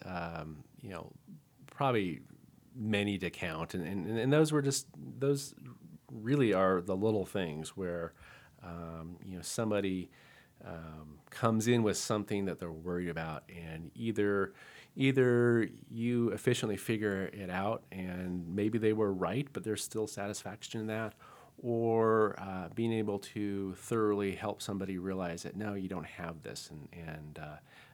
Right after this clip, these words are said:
uh, and have them leave, you know, comfortable and confident about that.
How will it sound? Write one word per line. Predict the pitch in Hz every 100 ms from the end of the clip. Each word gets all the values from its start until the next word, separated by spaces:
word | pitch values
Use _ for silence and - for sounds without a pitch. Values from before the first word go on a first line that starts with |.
| -
uh, | 92 78
and | 82
have | 110 110
them | 104 92 92 90 - - -
leave, | 104 107 104 101 101 92 - -
you | 107
know, | 87 -
comfortable | - 107 - - 87
and | 85
confident | 85 82 - 76
about | 73 71 71
that. | - - -